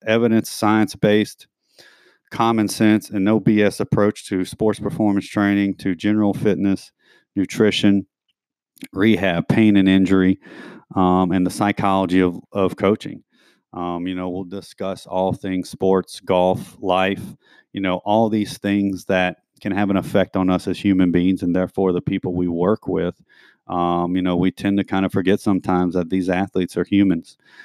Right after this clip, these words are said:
and, uh, they deal with the same problems we deal with, regardless of the level of athlete they are. And we have to take that into account.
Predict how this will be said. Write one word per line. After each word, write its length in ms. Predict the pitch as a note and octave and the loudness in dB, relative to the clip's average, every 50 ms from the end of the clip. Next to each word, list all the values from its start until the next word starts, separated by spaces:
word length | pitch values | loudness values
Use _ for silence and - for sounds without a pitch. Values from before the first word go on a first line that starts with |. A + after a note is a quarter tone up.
| - _ _ - | -20 _ _ -4
and, 320 | - F2+ F2 F2 F2+ F2+ | -2 0 2 4 4 4
uh, 240 | F2+ F2 E2+ E2+ F2 | 4 4 4 2 2
they 160 | F2 F2+ F2+ | 2 2 0
deal 220 | F2+ F2 F#2+ F#2+ F#2+ | 2 2 2 4 2
with 100 | G2 - | 2 0
the 60 | - | -4
same 260 | - - G2+ F#2+ F#2 | -4 -2 0 0 2
problems 440 | - G2 G2 F#2 F#2 F#2 F2+ D#2+ D#2+ | 2 2 0 0 0 -2 -2 -2 0
we 140 | F2+ F#2+ G2 | 2 2 2
deal 300 | F2+ - F#2+ F2+ F2 F2 | 2 2 2 2 2 2
with, 340 | F2 F2+ F2 F2 E2+ - - - _ _ _ | 0 0 0 -2 -4 -8 -12 -20 _ _ _
regardless 600 | - - F2 E2+ F#2+ F#2+ G2 G#2 G2+ F#2+ E2+ - | -14 -10 -4 0 0 2 2 2 2 0 0 0
of 140 | G2+ F2+ E2 | 0 0 0
the 140 | - F2+ F2+ | 0 0 0
level 340 | F2 F2+ F2+ F2+ F2+ F2 E2+ | 2 4 4 4 2 2 0
of 80 | E2 - - | -2 -4 -4
athlete 420 | F2 F2 F2+ - - F2+ - - | -4 -2 -2 -4 -6 -10 -12 -10
they 160 | - F#2 F2+ E2 | -8 -6 -4 0
are. 220 | E2 F2+ F#2+ F2 | 0 2 2 2
And 100 | E2 E2 | 0 0
we 100 | E2+ F2 | -2 -2
have 160 | F#2 G2 - - | -2 -4 -4 -6
to 100 | F2+ - - | -8 -10 -8
take 240 | - F#2 F2+ - - | -6 -6 -6 -6 -6
that 180 | F#2 F#2 F2+ | -4 -4 -4
into 180 | F#2 F2 F2 E2+ | -4 -4 -4 -6
account. 420 | E2+ - - - F2+ F2+ G2 - | -8 -10 -8 -6 -4 -4 -4 -6